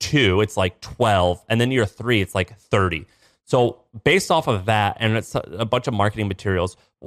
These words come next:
and as well as their headcount on their About page, I think what they do is they,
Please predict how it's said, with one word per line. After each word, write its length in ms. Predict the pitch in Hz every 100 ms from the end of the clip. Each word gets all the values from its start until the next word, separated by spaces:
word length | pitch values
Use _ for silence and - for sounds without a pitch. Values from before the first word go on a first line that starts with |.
| - 139
and 260 | 165 147
as 160 | 123 113
well 140 | 117
as 120 | 113
their 120 | 110 95
headcount 460 | 113 107 104 92
on 100 | 95
their 120 | 101
About 300 | 95 101 101
page, 320 | 101 85 92 - _ _ 135
I 100 | 143
think 460 | - - 277 320
what 320 | 110 101 147 -
they 160 | 139
do 460 | 107 98 95 120 147 _ _ _ -
is 300 | 135 127 110
they, 300 | - 123